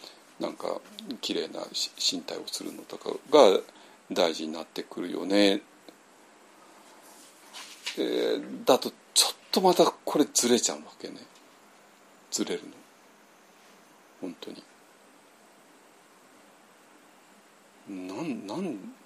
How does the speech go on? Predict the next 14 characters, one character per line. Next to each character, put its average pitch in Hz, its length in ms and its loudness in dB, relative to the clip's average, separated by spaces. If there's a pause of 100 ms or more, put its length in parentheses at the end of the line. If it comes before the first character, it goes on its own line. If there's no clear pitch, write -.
(420)
な 120 200 -4
ん 233 80 2
で 120 120 2
そ 101 180 2
う 90 60 -2
な 85 140 -4
る 82 60 -10
の 78 100 -10
か - 140 -8
な 85 120 -6
っ - 20 -6
て - 60 -14 (220)
ね。 110 80 -16 (2000)
思 95 160 -6